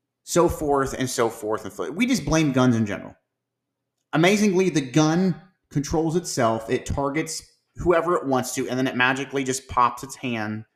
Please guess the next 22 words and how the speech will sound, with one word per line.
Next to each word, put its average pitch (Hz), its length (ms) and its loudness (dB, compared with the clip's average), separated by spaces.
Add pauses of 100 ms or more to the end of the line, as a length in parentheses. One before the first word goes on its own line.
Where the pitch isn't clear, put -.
its, - 180 -8
its, - 200 -6
its, - 340 -2
its, 120 240 -10
its 120 180 -8 (200)
gun, 147 440 2 (720)
uh, 78 240 -2 (800)
handle 113 540 -2
into 120 460 -4 (380)
some 180 600 -2
person's 156 440 0
hands, 95 600 -4 (580)
and 95 180 -6
that's, - 680 -8 (480)
that's 98 180 -2
what 123 100 0
happens. 147 440 -4 (1000)
The 110 60 -2
gun 147 300 0
took 160 280 -4
aim 123 220 -2
itself. - 560 -10